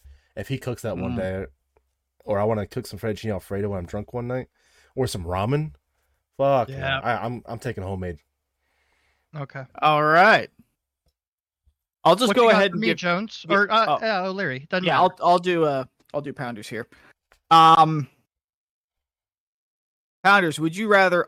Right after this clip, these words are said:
Speaker 2: only eat at Olive Garden whenever you eat out, or never eat at O G again?
Speaker 3: Never eat at O G again.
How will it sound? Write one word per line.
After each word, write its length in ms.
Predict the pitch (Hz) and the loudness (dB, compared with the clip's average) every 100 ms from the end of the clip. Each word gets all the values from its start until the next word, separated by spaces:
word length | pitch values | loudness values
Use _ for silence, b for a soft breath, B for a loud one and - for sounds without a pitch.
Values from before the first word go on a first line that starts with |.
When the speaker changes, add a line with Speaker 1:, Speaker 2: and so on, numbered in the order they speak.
| - | 2
Speaker 2:
only 560 | 170 208 269 277 285 277 | 4 4 2 -4 -4 -6
eat 240 | - 226 | -4 0
at 100 | 226 | 4
Olive 360 | 208 214 226 208 | 4 4 2 2
Garden 380 | 208 214 214 190 | 2 2 2 -2
whenever 360 | 143 143 170 | -2 -2 -4
you 200 | 185 175 | -6 -6
eat 200 | 139 220 | -4 0
out, 420 | 175 143 160 - - _ _ _ _ _ | 2 2 0 -4 -16 _ _ _ _ _
or 600 | 156 175 175 131 123 139 _ _ _ _ - | 2 6 6 6 2 -2 _ _ _ _ -14
never 500 | 107 127 156 165 147 | -8 0 0 2 0
eat 160 | 156 | 0
at 80 | 143 | 0
O 140 | 135 | -2
G 200 | 127 123 | -2 -6
again? 300 | 113 80 69 - _ _ _ _ | -8 -8 -12 -16 _ _ _ _
Speaker 3:
Never 200 | 190 190 165 | -2 -2 -2
eat 120 | 147 | -2
at 80 | 135 | -4
O 100 | 139 | -6
G 160 | 131 | -6
again. 380 | 127 120 120 117 | -8 -6 -8 -10